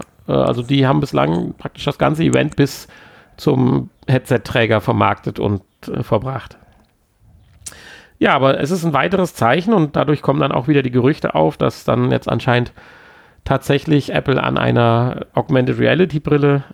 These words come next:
arbeitet. Es gibt ja da die Infos, dass schon seit zweitausendsiebzehn gewisse Augmented beziehungsweise Virtual Reality Elemente im Betriebssystem verankert waren.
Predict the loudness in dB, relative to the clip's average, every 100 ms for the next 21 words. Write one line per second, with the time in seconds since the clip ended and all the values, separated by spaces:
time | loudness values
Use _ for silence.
0 | _ _ _ _ -4 0 2 2 0 -2
1 | -4 -16 -12 -2 0 2 0 0 -2 -4
2 | -6 -20 -20 -20 -20 _ _ -2 0 2
3 | 2 2 0 -2 -2 -2 -2 0 -2 0
4 | 0 0 -2 0 0 2 2 2 2 2
5 | 2 -2 -4 -8 -6 -6 0 0 0 -4
6 | -4 -2 0 0 0 0 0 0 -2 0
7 | 0 0 0 0 0 0 2 2 2 0
8 | 0 -2 0 0 0 -2 0 0 0 0
9 | -2 -2 0 0 -2